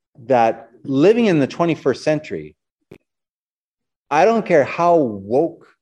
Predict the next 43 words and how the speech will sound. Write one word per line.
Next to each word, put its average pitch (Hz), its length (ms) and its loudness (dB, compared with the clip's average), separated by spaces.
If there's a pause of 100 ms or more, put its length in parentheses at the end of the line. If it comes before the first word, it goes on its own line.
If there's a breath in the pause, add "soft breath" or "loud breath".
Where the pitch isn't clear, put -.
(140)
you 110 200 -14
may 120 280 -6
be, 107 240 -8
not 92 220 -10
saying 87 280 -10
you, 98 140 -2
but 95 160 0
I'm 110 140 -4
just 113 160 -4
saying, 120 140 2
I'm 127 60 2
not, 131 140 -2
I 139 120 2
don't 147 140 -2
care 135 160 0
how 147 420 -4 (320 loud breath)
on 120 240 -6
top 196 380 -2
of 156 120 -6
things 151 280 -6
you 131 160 -2
are, 98 360 -2 (320)
within 143 440 -8
ten 180 320 -8
years, 135 540 -4
you're 127 260 -4
going 113 260 -6
to 107 60 -12
be 107 160 -12
out 95 140 -10
of 78 80 -12
date. - 300 -14 (1500)
And 110 220 -6
people 165 240 2
are 143 40 4
gonna 131 220 0
look 117 180 0
back 127 280 -2
at 107 60 -12
some 147 280 -4
of 120 140 -4
your 120 200 -4
beliefs 117 760 -6